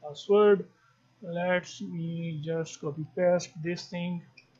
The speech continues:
Okay, and we can give it a name as, uh, C password, which means confirm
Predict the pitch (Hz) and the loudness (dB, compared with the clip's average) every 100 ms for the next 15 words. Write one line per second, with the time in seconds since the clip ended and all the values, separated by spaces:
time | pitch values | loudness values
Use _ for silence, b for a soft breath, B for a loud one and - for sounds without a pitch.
0 | _ _ _ _ _ _ _ _ _ - | _ _ _ _ _ _ _ _ _ -14
1 | 139 170 175 175 160 151 156 156 160 156 | -8 -2 0 -2 -4 -6 -4 -4 -6 -4
2 | 180 185 175 160 156 160 160 147 175 185 | -4 -4 -4 -6 -2 -2 -4 -6 -6 -4
3 | 175 156 160 156 156 147 147 156 147 147 | -6 -6 -6 -6 -6 -8 -10 -8 -6 -6
4 | - - - 190 151 131 - 147 139 - | -8 -6 -2 -2 0 -4 -4 -14 -14 -18
5 | _ 190 175 196 196 208 - - 151 143 | _ -14 -6 -2 0 -2 -4 -12 -10 -8
6 | 160 160 | -6 -6